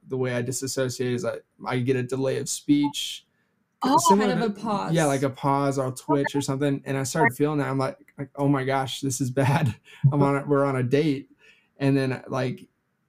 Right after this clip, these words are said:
Speaker 1: twenty minutes in, I'm like, "Hey, Aubrey, like, can we just chill in my car?" <laughs> Like, how weird is that? And we just sit in our car. And then I, I was like, "Aubrey, I need silence for, like, ten minutes," which is weird. Like, we're complete
Speaker 2: <laughs>
Speaker 1: strangers.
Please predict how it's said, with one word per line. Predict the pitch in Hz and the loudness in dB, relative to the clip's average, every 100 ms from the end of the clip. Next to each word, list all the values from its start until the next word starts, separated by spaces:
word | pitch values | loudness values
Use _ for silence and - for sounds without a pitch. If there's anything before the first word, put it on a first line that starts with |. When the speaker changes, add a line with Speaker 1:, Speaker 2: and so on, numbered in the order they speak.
| _ | _
Speaker 1:
twenty | - 143 139 | 0 2 2
minutes | 131 127 | 0 0
in, | 131 | 0
I'm | 123 | 0
like, | 123 123 | -2 -2
"Hey, | 143 123 | -2 -2
Aubrey, | 113 117 120 120 | -2 -2 -2 -2
like, | 117 - - _ _ | -2 -6 -10 _ _
can | 131 | -2
we | 127 | 0
just | 127 123 | 0 -2
chill | - 131 127 | -2 -2 0
in | |
my | 123 123 | -2 -4
car?" | - 127 123 143 - - - | -2 0 0 -2 -6 -16 0
<laughs> | 208 - 214 - - 220 214 180 156 151 | 0 0 -6 -12 -16 -10 -8 -8 -4 0
Like, | 139 | 2
how | 147 139 | 2 2
weird | 135 135 131 | 2 2 0
is | 123 | -2
that? | 131 131 131 | -2 -2 -2
And | 131 | -2
we | 131 | -2
just | 131 - | -2 0
sit | 135 | 0
in | 131 | 0
our | 131 | -4
car. | 131 131 131 135 | -4 -2 -2 0
And | 131 | -2
then | 127 123 - - | -2 -4 -6 -6
I, | 123 123 127 | -2 -2 -2
I | |
was | 127 123 | -2 -2
like, | 123 123 | -4 -4
"Aubrey, | 131 123 131 131 135 - | -4 0 2 0 -2 -6
I | 123 | -4
need | 127 131 - | -2 -2 -4
silence | 135 127 127 123 - - | -4 -4 -4 -8 -12 -12
for, | 131 131 | -6 -4
like, | 113 - | -6 -6
ten | 120 123 | -6 -4
minutes," | 131 131 160 220 | -6 -6 -6 -6
which | 143 | 0
is | 143 127 | 0 2
weird. | 139 135 131 | 2 0 -2
Like, | 131 | 0
we're | 135 131 | 0 0
complete | 147 147 143 | 0 0 -2
Speaker 2:
<laughs> | |
Speaker 1:
strangers. | 143 - 139 139 143 147 | -2 -2 0 2 4 4